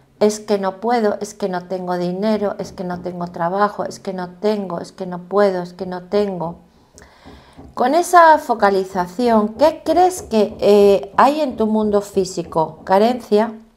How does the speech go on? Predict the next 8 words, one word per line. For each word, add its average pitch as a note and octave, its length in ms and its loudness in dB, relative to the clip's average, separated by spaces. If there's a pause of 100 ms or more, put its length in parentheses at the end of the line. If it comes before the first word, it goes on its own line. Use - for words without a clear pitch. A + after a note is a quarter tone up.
(480)
Te A3+ 80 2
estás C4+ 280 2
enfocando C#4 560 2
en A#3+ 60 -2
lo A3 120 2
que G3+ 100 -2
no G3 180 -2
tienes. F3 480 -4